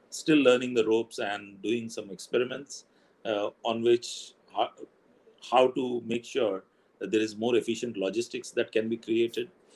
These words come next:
So there are quite a few of these, uh, little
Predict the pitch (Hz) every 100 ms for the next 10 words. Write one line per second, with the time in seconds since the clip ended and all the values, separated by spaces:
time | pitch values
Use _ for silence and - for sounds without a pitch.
0 | - - - - 156 139 - _ _ 147
1 | 185 190 202 180 - 139 151 - 160 156
2 | 139 135 135 131 117 - 110 107 101 107
3 | 120 127